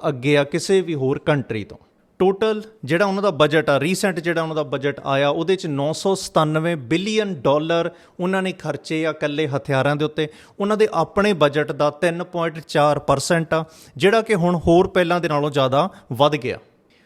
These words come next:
ਦੂਸਰੇ ਨੰਬਰ ਦੇ ਉੱਪਰ ਹੈਗਾ ਚੀਨ। ਪੂਰੀ ਦੁਨੀਆ ਦੇ ਟੋਟਲ ਡਿਫੈਂਸ ਬਜਟ ਦਾ ਬਾਰਾਂ ਪਰਸੈਂਟ, ਸੌ ਦੇ ਵਿੱਚੋਂ ਬਾਰਾਂ ਰੁਪਈਏ ਖਰਚ ਕਰਦਾ ਵਾ ਇਕੱਲਾ ਚਾਈਨਾ। ਜੇ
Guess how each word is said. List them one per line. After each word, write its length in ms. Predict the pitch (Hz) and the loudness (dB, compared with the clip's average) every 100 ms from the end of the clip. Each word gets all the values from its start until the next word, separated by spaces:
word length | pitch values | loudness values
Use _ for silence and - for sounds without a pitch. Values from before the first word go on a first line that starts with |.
| _ 151 | _ -4
ਦੂਸਰੇ 400 | 160 208 226 226 | -2 2 2 2
ਨੰਬਰ 240 | 202 190 | 0 -2
ਦੇ 100 | 175 | -2
ਉੱਪਰ 220 | 175 180 | -2 0
ਹੈਗਾ 260 | 156 147 143 | 0 2 2
ਚੀਨ। 420 | 143 175 180 202 - _ _ _ _ _ | 2 -2 -2 -4 -14 _ _ _ _ _
ਪੂਰੀ 260 | 208 254 | 0 0
ਦੁਨੀਆ 400 | 190 180 190 196 | 0 0 0 -2
ਦੇ 120 | 190 185 | -2 -2
ਟੋਟਲ 380 | 180 190 208 | 0 2 2
ਡਿਫੈਂਸ 440 | 202 180 180 165 165 | 0 0 0 -2 -2
ਬਜਟ 360 | 151 143 147 | -2 0 -2
ਦਾ 300 | 139 147 170 - 127 | 0 -2 -2 -8 2
ਬਾਰਾਂ 360 | 143 151 151 | 4 6 4
ਪਰਸੈਂਟ, 460 | 143 127 - 110 104 | 2 -2 -2 -8 -8
ਸੌ 300 | - 165 180 | -2 0 2
ਦੇ 120 | 190 | 0
ਵਿੱਚੋਂ 340 | 175 170 175 | -4 -4 -6
ਬਾਰਾਂ 400 | 151 139 147 165 | 0 2 4 4
ਰੁਪਈਏ 420 | 160 156 147 139 139 | 2 -2 -2 0 -2
ਖਰਚ 360 | - 139 - | -2 -4 -2
ਕਰਦਾ 360 | 143 127 120 120 | -4 -4 0 0
ਵਾ 240 | 120 135 - - | -2 -6 -14 -20
ਇਕੱਲਾ 340 | _ 156 147 139 | _ -2 0 -2
ਚਾਈਨਾ। 400 | - 151 135 - - _ _ _ 131 | 0 -2 -2 -8 -16 _ _ _ 0
ਜੇ 160 | 180 | 2